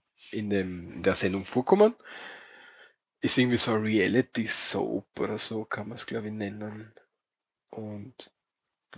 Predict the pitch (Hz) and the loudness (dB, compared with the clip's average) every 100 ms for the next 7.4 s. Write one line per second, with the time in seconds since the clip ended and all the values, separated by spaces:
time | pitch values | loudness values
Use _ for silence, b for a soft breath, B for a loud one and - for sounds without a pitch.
0 | _ - 95 98 98 110 104 101 95 95 | _ -8 -2 2 2 0 -4 -4 -4 -4
1 | 123 - 113 101 104 80 92 92 107 98 | 0 6 8 6 6 2 0 0 -4 -2
2 | 98 - 98 98 95 95 98 _ B B | -4 0 0 0 -4 -6 -8 _ B B
3 | B - 104 110 107 - _ _ _ _ | B 0 4 6 4 -2 _ _ _ _
4 | _ _ _ _ _ _ _ - - _ | _ _ _ _ _ _ _ -4 -4 _
5 | _ _ _ _ _ _ _ - 139 120 | _ _ _ _ _ _ _ 6 8 8
6 | 135 170 156 143 165 170 156 143 139 - | 6 6 6 4 4 2 4 4 6 2
7 | - 131 156 196 | 2 -4 -4 -8